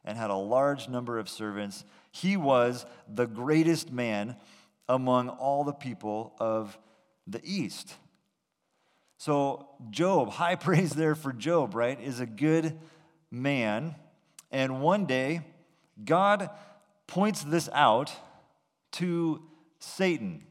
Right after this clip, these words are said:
this kind of bizarre conversation that God has with Satan. Skip down to verse seven.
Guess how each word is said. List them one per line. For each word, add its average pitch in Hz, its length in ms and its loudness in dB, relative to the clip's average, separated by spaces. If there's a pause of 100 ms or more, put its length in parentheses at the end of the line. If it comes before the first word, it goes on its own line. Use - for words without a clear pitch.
(280)
this 131 220 -8
kind 170 200 -4
of 123 160 -6
bizarre 139 440 2
conversation 156 680 -4
that 120 160 -6
God 143 240 2
has 143 220 0
with 123 140 -6
Satan. 113 340 -6
Skip 170 280 -4
down 175 200 2
to 147 60 0
verse 135 260 -2
seven. 123 480 0